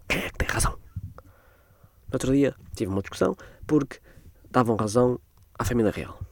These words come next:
Isto é, diziam que eles, que o casal teve mal porque já sabiam para o que iam, ela, a Meghan, já sabia para o que ia, que,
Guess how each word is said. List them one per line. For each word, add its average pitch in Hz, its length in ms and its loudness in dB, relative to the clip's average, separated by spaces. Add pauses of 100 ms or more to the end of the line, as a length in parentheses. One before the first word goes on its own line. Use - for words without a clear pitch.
(200)
Isto - 220 -2
é, - 140 0 (680)
diziam 151 400 6
que - 200 2
eles, 147 160 4
que - 580 -8
o 147 40 2
casal 135 340 6
teve 110 200 2
mal 131 280 2 (1200)
porque 131 840 2
já 120 140 0
sabiam 110 420 2
para 104 100 -2
o - 40 -2
que - 140 0 (120)
iam, 190 160 -2 (380)
ela, 117 340 0
a 98 80 0
Meghan, 92 400 -2
já - 120 -12
sabia - 280 -6
para - 140 -2
o - 20 0
que - 180 -2
ia, 151 240 0 (640)
que, 113 1000 -4